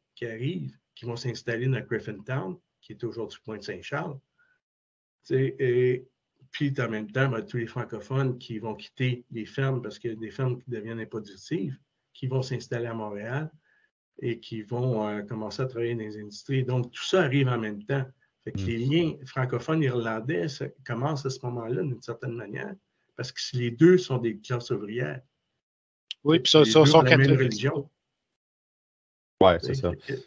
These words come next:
Speaker 1: fait que c'est,
Speaker 2: Mais
Speaker 1: tu sais, c'est tout ce phénomène-là qui, qui amène que plus tard, ben, les Irlandais vont introduire les francophones dans plusieurs sports, dont le hockey.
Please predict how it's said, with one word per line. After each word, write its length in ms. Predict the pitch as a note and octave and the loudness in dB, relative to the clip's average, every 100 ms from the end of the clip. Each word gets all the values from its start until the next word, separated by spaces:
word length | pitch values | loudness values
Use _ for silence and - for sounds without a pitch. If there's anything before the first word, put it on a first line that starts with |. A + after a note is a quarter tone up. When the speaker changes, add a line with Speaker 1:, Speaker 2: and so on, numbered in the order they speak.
| _ _ _ | _ _ _
Speaker 1:
fait 120 | D3 | -2
que 40 | C3+ | 2
c'est, 160 | C#3+ | 4
Speaker 2:
Mais 160 | A2 A#2 | 6 6
Speaker 1:
tu 60 | |
sais, 140 | F3+ G3 | 6 4
c'est 240 | - C3 | 4 -4
tout 100 | - | -4
ce 240 | - - F3+ | 0 4 6
phénomène-là 760 | - E3+ D#3+ D3 C3+ C#3 E3+ | 6 4 6 4 4 2 2
qui, 300 | E3+ A#2+ G#2+ | 0 -4 -4
qui 140 | - B2 | -4 -4
amène 400 | B2 C#3+ D3+ C3 | -2 0 -2 -4
que 280 | B2 A2+ | -4 -4
plus 160 | G#2 - | -4 -4
tard, 280 | C3 D#3+ D3+ | 0 0 0
ben, 180 | A#2+ A2+ | -4 -6
les 340 | A#2+ A2+ G#2+ | -8 -8 -8
Irlandais 520 | A2+ A2+ G#2+ B2 C#3+ | -8 -8 -6 -2 -2
vont 480 | A#2+ A#2 A#2+ A#2 A#2 _ _ B2+ | -2 -6 -6 -6 -8 _ _ -8
introduire 440 | B2+ B2 A2+ C#3 | -6 -4 0 0
les 100 | B2+ | 0
francophones 680 | - A#2 A#2 G#2 B2+ B2+ B2+ _ _ | -4 -10 -10 -10 -6 -6 -6 _ _
dans 100 | B2 A#2 | -14 -14
plusieurs 380 | - G#2+ G#2+ | -12 -12 -10
sports, 300 | G#2 B2+ B2+ | -10 -6 -6
dont 120 | A2+ A#2+ | -6 -6
le 100 | A2+ | -8
hockey. 380 | G#2+ G#2 E3+ | -10 -14 -20